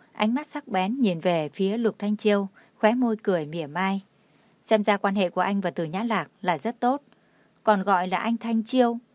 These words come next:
hừm, nghe buồn nôn. Ánh mắt của Lục Thanh Chiêu nhìn cô, trên mặt tuấn tú có ý cười nhàn nhạt. Ứng Tiêu Tiêu thấy anh chỉ cười mà không nói lời nào thì tức giận. "Lục Thanh Chiêu, anh cảm thấy buồn cười như vậy sao?" "Không phải."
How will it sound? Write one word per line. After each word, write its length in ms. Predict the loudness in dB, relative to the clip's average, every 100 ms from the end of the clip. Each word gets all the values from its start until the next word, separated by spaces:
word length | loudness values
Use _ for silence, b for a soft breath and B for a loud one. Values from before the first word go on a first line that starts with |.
| 0
hừm, 120 | 0 -2 _ _ _ -6
nghe 260 | 0 2 2
buồn 220 | 0 2
nôn. 240 | 2 2 -2 _ b b b b b b
Ánh 180 | 2 2
mắt 180 | 0 0
của 100 | 2
Lục 160 | 2
Thanh 180 | 0 -2
Chiêu 200 | 0 0
nhìn 240 | 0 -2 0
cô, 320 | 2 2 0 _ -2
trên 180 | 0 2
mặt 200 | 0 0
tuấn 220 | -2 2
tú 320 | 2 2 0 -6 0
có 140 | 0
ý 180 | 2 -2
cười 260 | 0 0 0
nhàn 240 | -6 -6
nhạt. 240 | -4 -6 -8 _ b b b
Ứng 140 | -2 2
Tiêu 140 | 0
Tiêu 240 | 0 0 0
thấy 160 | -4
anh 220 | -2 -2
chỉ 200 | 0 -2
cười 380 | -2 -2 -2 -4 -4
mà 120 | -4
không 200 | -2 -2
nói 200 | 0 0
lời 160 | 0
nào 360 | 0 -2 -4 -8 _ -6
thì 100 | -4
tức 200 | -4 0
giận. 240 | 0 0 -4 b b b b
"Lục 180 | -4 0
Thanh 160 | 0 2
Chiêu, 320 | 2 2 0 -8
anh 180 | -4 2
cảm 160 | 2 2
thấy 140 | 0
buồn 240 | 2 2 2
cười 220 | 2 2
như 120 | 2
vậy 180 | 2 0
sao?" 400 | 2 2 2 0 -8 b b b
"Không 180 | 0 0
phải." 440 | 2 -2 0 -2